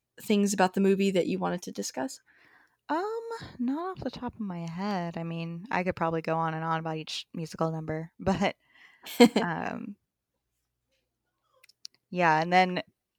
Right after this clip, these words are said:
Speaker 2: I don't know how I feel about the ending, to be honest. Like, I kinda liked, so immediately after the trial didn't work, or she got, you know,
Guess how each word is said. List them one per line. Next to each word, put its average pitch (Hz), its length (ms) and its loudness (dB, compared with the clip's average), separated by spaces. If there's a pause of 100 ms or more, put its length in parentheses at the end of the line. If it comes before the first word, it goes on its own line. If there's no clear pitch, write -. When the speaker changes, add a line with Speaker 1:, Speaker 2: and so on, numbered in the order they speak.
(2000)
Speaker 2:
I 226 100 4
don't 294 120 4
know 311 100 4
how 269 160 4
I 214 100 8
feel 202 160 0
about 202 160 0
the - 80 -4
ending, 170 300 -4
to 175 100 -12
be 160 140 -4
honest. 165 560 -4 (260)
Like, 185 100 2
I 185 80 10
kinda 214 300 4
liked, 180 520 0 (520)
so - 140 6
immediately 202 520 6
after 160 600 4
the 160 120 0
trial 156 380 0
didn't 156 300 -4
work, 143 300 0 (140)
or 147 260 4
she - 140 0
got, 165 220 8 (140)
you 180 120 -2
know, - 240 -2